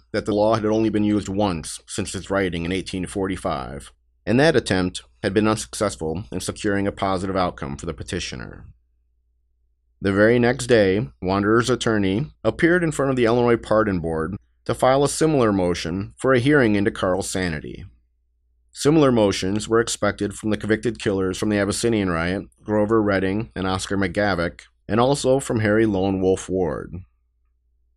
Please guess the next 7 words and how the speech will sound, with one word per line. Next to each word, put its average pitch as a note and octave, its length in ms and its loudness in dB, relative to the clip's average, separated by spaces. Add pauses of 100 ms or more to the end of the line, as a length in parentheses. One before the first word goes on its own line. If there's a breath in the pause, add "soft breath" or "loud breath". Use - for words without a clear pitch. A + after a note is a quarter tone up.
(1000)
June A#2 280 4
thirteenth, C3+ 640 0 (640)
days A2 360 4
before G2+ 320 0
his G2 80 -2
scheduled A2 380 -2
hanging, G2 520 -4